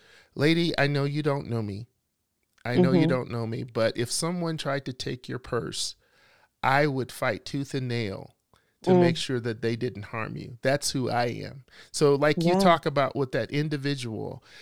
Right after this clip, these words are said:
Speaker 1: I mean, it, it, for me, that's who I am. But, and, and, and, and, and what, what I realize is we have choices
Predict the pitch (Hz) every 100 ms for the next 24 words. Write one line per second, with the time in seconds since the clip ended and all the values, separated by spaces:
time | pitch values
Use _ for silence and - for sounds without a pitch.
0 | - - 147 151 143 139 143 139 - 156
1 | 151 170 156 131 165 170 - 196 160 156
2 | 120 104 107 - _ _ - 135 - 147
3 | 143 139 143 131 143 139 135 131 139 -
4 | 139 139 123 - - 165 - _ - 139
5 | 160 143 160 160 156 147 208 240 160 131
6 | 127 127 135 120 120 123 - - _ _
7 | - 123 185 208 - 165 147 - - 185
8 | 190 180 - 117 123 127 123